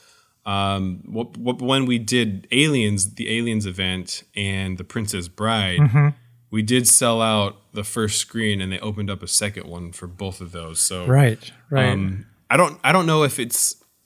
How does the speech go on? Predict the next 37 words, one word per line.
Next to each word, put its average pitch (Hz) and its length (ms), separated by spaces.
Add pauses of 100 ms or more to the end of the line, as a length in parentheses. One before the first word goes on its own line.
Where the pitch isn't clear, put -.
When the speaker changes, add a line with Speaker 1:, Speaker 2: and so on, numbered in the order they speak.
(140)
Speaker 1:
obviously 131 400
probably 123 380
won't, 107 240 (120)
it's 123 140
not 123 120
gonna 110 120
sell 110 180
the 104 100
same 107 420
at 101 120 (160)
every 107 280
location, 110 640
but, 104 160 (260)
um, 95 560 (300)
they 107 100
probably 123 520
will 107 260
start 98 300
selling 95 420
out 92 380 (180)
at - 180
some 92 280
of - 100
them. 80 240
So 80 360 (140)
again, 107 240
if 101 80
Speaker 2:
Mm-hmm. 117 60
Speaker 1:
you 120 60
are 117 100
interested, 101 640 (460)
you 113 100
can 147 340
purchase 120 360
tickets 107 460
now. 95 580
Um, 95 460